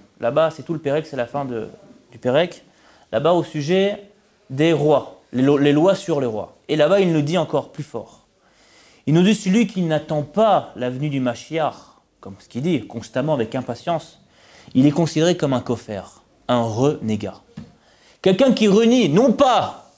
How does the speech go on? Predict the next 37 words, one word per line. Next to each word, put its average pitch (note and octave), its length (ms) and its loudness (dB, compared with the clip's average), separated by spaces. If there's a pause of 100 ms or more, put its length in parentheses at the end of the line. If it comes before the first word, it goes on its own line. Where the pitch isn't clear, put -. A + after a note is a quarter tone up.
(500)
seulement C#3 800 2 (260)
cette - 380 -14
prophétie, D3+ 640 -8 (1160)
et D3+ 360 0
kofar G#3 580 0 (100)
renie F3+ 440 0 (100)
la C3+ 140 -4
totalité F#3 580 -2
de E3 80 -2
la C3+ 140 -2
Torah, G#2+ 440 -10 (280)
et C#3+ 80 -2
ainsi C#3+ 240 -4
que - 80 -4
tous D3+ 160 -2
les C#3+ 80 2
prophètes. - 520 -14
Il F3+ 120 -2
arrive G3+ 200 0
à A#3+ 60 0
ce - 140 -12
moment-là, B2 320 -12 (180)
il D#3+ 140 -4
va F3 80 0
arriver G#3 140 -2
à G#3 40 -10
ce G3 60 -18
moment-là, F3+ 480 -4 (160)
je - 60 -20
suis D3 100 -10
considéré F#3 440 -4
comme F3+ 200 -2
un C#3 100 0
renégat, C#3+ 460 -2
comme D3 180 -4
un A#2+ 60 -6
kofar. F3 520 -6